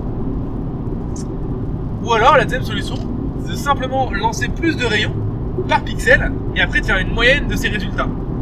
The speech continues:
Et c'est ce qu'on a, euh, c'est ce qu'on a fait. Et c'est ce qu'on appelle les samples. Et donc en gros, les samples, ça va nous permettre de lancer plusieurs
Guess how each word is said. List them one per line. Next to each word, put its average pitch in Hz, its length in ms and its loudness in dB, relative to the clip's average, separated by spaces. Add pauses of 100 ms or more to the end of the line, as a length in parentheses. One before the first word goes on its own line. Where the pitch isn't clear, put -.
(220)
Et - 100 0
c'est - 120 -2
ce - 60 -4
qu'on 220 100 -4
a, 240 260 4
euh, 151 360 -2
c'est - 140 -4
ce - 60 -6
qu'on - 120 -4
a 208 80 2
fait. 170 200 -2 (300)
Et - 60 -4
c'est - 120 -4
ce - 80 -2
qu'on 254 80 0
appelle 247 520 4
les 214 160 -2
samples. - 360 -4 (560)
Et - 60 -4
donc - 160 -2
en - 100 -2
gros, - 260 -4
les 160 180 -2
samples, - 420 -2 (360)
ça 185 160 0
va 202 40 2
nous - 100 0
permettre 247 300 2
de 196 60 -4
lancer 190 280 -4
plusieurs 247 600 0